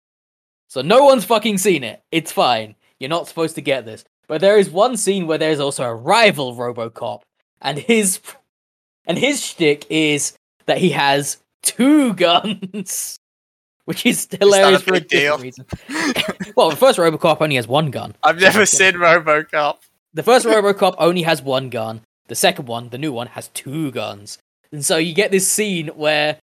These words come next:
Speaker 1: they're about to quick draw on
Speaker 2: What?
Speaker 1: each other. <laughs> What?
Speaker 2: Firstly, why is this a thing? Like, "Oh, he's got one gun." Like, okay.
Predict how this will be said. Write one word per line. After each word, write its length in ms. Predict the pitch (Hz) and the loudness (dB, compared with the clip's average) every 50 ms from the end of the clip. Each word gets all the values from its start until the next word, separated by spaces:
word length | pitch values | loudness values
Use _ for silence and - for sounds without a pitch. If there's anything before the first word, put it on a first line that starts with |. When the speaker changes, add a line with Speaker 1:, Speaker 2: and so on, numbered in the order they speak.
| _ _ - | _ _ -4
Speaker 1:
they're 260 | 147 147 156 156 160 | -2 0 2 2 0
about 360 | 151 139 185 185 202 190 185 - | 0 2 2 2 2 2 0 0
to 280 | 196 180 175 170 170 - - | 2 4 4 4 2 0 -6
quick 380 | - - - 208 - - - | -10 -4 0 0 0 -2 -4
draw 300 | - 160 156 147 135 127 | -12 -8 -6 -4 -4 0
on 60 | 123 123 | 2 6
Speaker 2:
What? 220 | 277 320 370 359 | 6 6 6 6
Speaker 1:
each 60 | - | 2
other. 280 | 113 107 113 123 135 - _ _ _ _ _ _ _ _ _ - | -2 -8 -10 -10 -12 -12 _ _ _ _ _ _ _ _ _ -20
<laughs> 80 | 156 - 659 640 _ _ _ _ _ - 208 _ _ _ _ _ _ _ _ _ _ _ _ | -20 -20 -20 _ _ _ _ _ _ -20 -20 _ _ _ _ _ _ _ _ _ _ _ _
What? 180 | - 190 - - | -4 -2 2 4
Speaker 2:
Firstly, 340 | 320 359 294 - - 262 226 | 4 4 4 4 2 2 4
why 220 | 208 233 240 247 | 8 8 10 10
is 180 | 240 262 254 381 | 8 6 4 2
this 160 | 392 392 - | -2 0 0
a 100 | 247 226 | 0 0
thing? 380 | 233 247 233 233 208 165 165 170 | 2 4 6 6 6 6 4 4
Like, 180 | 170 165 175 175 | 4 4 6 6
"Oh, 440 | 190 190 190 180 180 180 170 170 | 6 8 8 8 10 8 8 6
he's 180 | 175 175 - - | 6 2 0 0
got 300 | - 185 160 165 - 165 | 4 4 4 4 2 0
one 420 | 147 143 151 165 170 185 185 175 | 0 2 4 4 4 4 2 0
gun." 340 | 170 185 185 180 165 147 139 | 4 6 6 6 6 6 4
Like, 220 | 139 143 143 151 147 156 165 | 2 2 2 2 4 2 0
okay. 400 | - - - 160 147 147 156 160 | 2 2 4 4 6 6 4 2